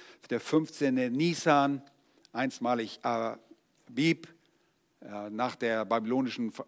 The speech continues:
Fangenschaft heißt der Monat dann Nisan. Früher war es Abib. Ähm, und so sehen wir, wie er aufreift und die Scheinheiligkeit der Juden aufdeckt.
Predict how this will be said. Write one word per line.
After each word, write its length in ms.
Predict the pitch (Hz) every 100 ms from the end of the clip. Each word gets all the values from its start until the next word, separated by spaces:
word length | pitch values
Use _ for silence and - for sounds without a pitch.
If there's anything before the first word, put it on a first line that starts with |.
| -
Fangenschaft 520 | - 120 120 117 -
heißt 260 | 117 117 -
der 200 | 110 107
Monat 380 | 110 120 113 -
dann 220 | 107 98 - -
Nisan. 640 | 120 139 - 135 123 120 - - _ _ _ _ _
Früher 340 | - 127 117
war 100 | 107
es 200 | 107 - 120
Abib. 400 | 107 120 127 123 - _ _ _ _ _ _ _ -
Ähm, 300 | 107 104 101 98 _ _ _ _ _ _ _ _ -
und 160 | 120 107
so 360 | 135 131 123 - _ _ _ -
sehen 380 | - 143 147 127
wir, 400 | 123 117 110 101 _ _ _ -
wie 220 | 131 127
er 420 | 151 131 120 107 -
aufreift 500 | 131 123 110 107 -
und 120 | 113
die 100 | 98
Scheinheiligkeit 1300 | - - 135 131 113 120 120 110 - 113 110 101 -
der 140 | 101
Juden 340 | 101 117 110 107
aufdeckt. 680 | 98 98 - 87 _ _